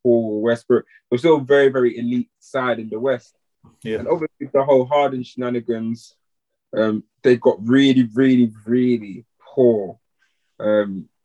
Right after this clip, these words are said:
Speaker 1: trade in the end for Harden.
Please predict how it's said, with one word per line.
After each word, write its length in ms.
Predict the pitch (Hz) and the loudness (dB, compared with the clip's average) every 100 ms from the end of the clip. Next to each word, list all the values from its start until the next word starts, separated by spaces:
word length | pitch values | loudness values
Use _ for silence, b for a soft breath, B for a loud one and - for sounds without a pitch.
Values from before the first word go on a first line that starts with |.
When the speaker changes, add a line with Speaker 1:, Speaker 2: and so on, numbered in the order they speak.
| _ - | _ -6
Speaker 1:
trade 440 | - 123 110 101 _ _ _ | 2 2 2 -4 _ _ _
in 140 | 110 | -8
the 220 | 110 107 104 | -4 -2 -2
end 280 | 98 95 | -4 -8
for 200 | - 101 | -6 -4
Harden. 560 | 101 131 101 95 95 120 | 0 2 2 0 -6 -8